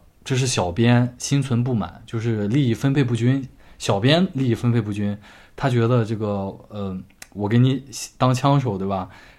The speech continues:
然后你挣了那么多，然后我可能分到的比较少，还是说这是他小编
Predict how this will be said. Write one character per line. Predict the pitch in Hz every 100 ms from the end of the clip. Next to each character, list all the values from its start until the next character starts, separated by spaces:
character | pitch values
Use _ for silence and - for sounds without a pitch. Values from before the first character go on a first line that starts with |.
| -
然 | 101
后 | 117 123
你 | 113 104 98 95 92 87 - _ _
挣 | - 135
了 | 110
那 | 104
么 | 110
多， | 98 101 104 101 -
然 | - 98
后 | 107
我 | 104 92 92 90
可 | 90 98
能 | 95
分 | - 110
到 | 104
的 | 92
比 | 90
较 | 90
少， | - 92 - - - - -
还 | - 120
是 | 120 135 117
说 | - 113 117
这 | 117
是 | 110 107 101
他 | 98 117 113 113 113
小 | - 92
编 | 107 113 113